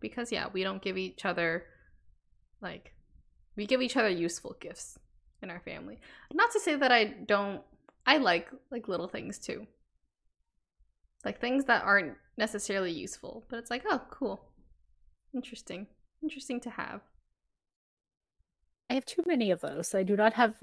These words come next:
Speaker 2: enough space for interesting to have gifts
Speaker 1: <laughs>
Speaker 2: anymore. <laughs>
Speaker 1: Yeah. They're cool for a bit. Yeah, we'll see.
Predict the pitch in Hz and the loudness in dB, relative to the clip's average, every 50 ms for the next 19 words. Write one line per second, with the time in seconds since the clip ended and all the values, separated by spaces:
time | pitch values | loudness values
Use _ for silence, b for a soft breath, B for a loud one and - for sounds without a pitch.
0 | - - 214 233 226 226 - - - 196 175 156 - - - - 175 156 - - | -6 -2 2 2 2 2 0 0 2 4 4 4 0 -2 0 0 0 0 4 6
1 | 226 254 - 262 247 - - - 233 233 - 233 - - 196 208 226 220 - - | 6 6 8 6 4 6 4 2 2 4 2 0 2 4 4 4 4 2 0 4
2 | - - 262 262 220 208 233 - 285 185 190 247 226 233 226 262 233 262 233 - | 8 8 8 10 10 8 10 10 8 8 8 8 8 10 10 12 12 12 10 10
3 | - 494 415 453 440 415 - - B B 640 B B B B B B B B B | 8 8 8 8 8 2 -4 -12 B B -4 B B B B B B B B B
4 | B _ _ _ _ _ _ _ _ _ _ _ _ _ _ _ _ _ _ 185 | B _ _ _ _ _ _ _ _ _ _ _ _ _ _ _ _ _ _ -2
5 | 180 165 147 - - _ _ _ _ _ _ _ _ _ _ _ _ _ _ _ | 0 0 0 -2 -6 _ _ _ _ _ _ _ _ _ _ _ _ _ _ _
6 | _ _ _ _ - _ _ _ _ _ _ _ - 415 427 415 - - 277 226 | _ _ _ _ -20 _ _ _ _ _ _ _ 0 0 0 0 0 2 4 6
7 | 214 214 214 214 - - - - 202 196 190 190 185 185 175 - - - _ _ | 6 4 2 0 -4 -12 -6 -2 -2 -2 0 2 2 0 0 -2 -6 -18 _ _
8 | _ _ _ _ _ b b b b b b b _ 453 494 466 440 466 440 427 | _ _ _ _ _ b b b b b b b _ 2 4 4 6 4 2 4
9 | - 403 320 240 208 - - | 2 2 2 2 0 -2 -8